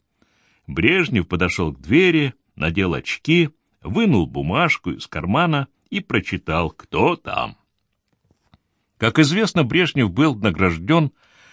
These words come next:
двухсот шестидесятью медалями и орденами общим весом в восемнадцать килограммов.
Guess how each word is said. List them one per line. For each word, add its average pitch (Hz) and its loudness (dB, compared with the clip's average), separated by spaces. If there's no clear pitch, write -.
двухсот 135 2
шестидесятью - 0
медалями 117 2
и 90 -6
орденами 107 2
общим 131 -6
весом 127 0
в 101 0
восемнадцать 92 0
килограммов. 76 -6